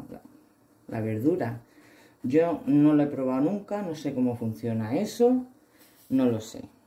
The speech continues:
Lo que sí sé es que tiene que estar bien seca. Entonces yo aquí con cuatro papeles de estos me he apañado muy bien. Bien, vamos a reservar esto aquí.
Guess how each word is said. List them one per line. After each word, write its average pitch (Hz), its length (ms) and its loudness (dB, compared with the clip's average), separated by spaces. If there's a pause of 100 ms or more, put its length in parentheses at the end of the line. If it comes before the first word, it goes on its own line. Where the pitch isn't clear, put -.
(160)
Lo 117 180 -6
que 120 120 -10
sí 160 180 -6
sé 247 480 2 (220)
es 147 120 -4
que 139 140 -6
tiene 180 340 -4
que 143 80 -8
estar 208 460 -2 (240)
bien 113 400 0
seca. - 400 -12 (1700)
Entonces 156 320 -2
yo 175 180 -2 (580)
aquí 147 280 0
con 120 240 -2
cuatro 151 440 0
papeles 131 540 0
de 170 80 -2
estos 180 320 -8
me 135 160 2
he - 20 2
apañado 101 480 -6
muy 101 220 -10
bien. - 240 -20 (1300)
Bien, 113 220 -10 (240)
vamos 127 400 0
a - 20 -12
reservar 107 540 -6
esto 110 260 -8
aquí. 113 240 -4